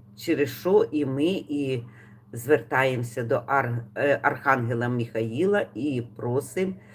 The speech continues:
його, е, захисту. Е, сьогодні я виставила молитву до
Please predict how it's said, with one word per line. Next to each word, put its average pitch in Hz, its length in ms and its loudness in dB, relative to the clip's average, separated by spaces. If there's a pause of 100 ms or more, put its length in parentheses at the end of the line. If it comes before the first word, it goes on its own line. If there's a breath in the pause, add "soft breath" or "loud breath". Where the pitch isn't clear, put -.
(260 loud breath)
його, 151 800 4
е, 123 280 -4
захисту. 120 800 -2 (1120 loud breath)
Е, 135 500 -4 (1700)
сьогодні 160 800 2 (320)
я 123 280 2
виставила 135 600 0
молитву 131 720 -2 (520 loud breath)
до 135 600 4